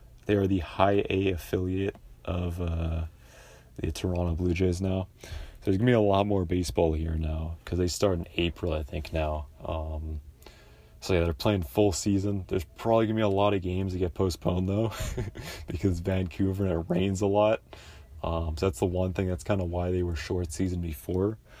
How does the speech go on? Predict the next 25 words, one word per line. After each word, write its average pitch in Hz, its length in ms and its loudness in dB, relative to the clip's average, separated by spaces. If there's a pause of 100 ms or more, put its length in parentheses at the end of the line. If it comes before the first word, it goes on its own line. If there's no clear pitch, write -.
(320)
um, 80 480 -4
because 85 320 0
it 80 160 -2
rains 85 320 0
a 95 40 2
lot 90 340 0 (640)
here. 110 280 0 (220)
And 80 400 -2
June, 90 400 0
July, 87 360 0
August 92 520 -2
are 92 180 -6
kind 92 240 -2
of 90 60 -4
the 87 60 -6
best 85 400 -2
times 92 520 -6 (280)
to - 60 -20
where 95 120 0
you 82 60 -2
can 87 140 -8
kind 92 180 -2
of 87 60 -2
avoid 90 420 -2
that. 104 260 0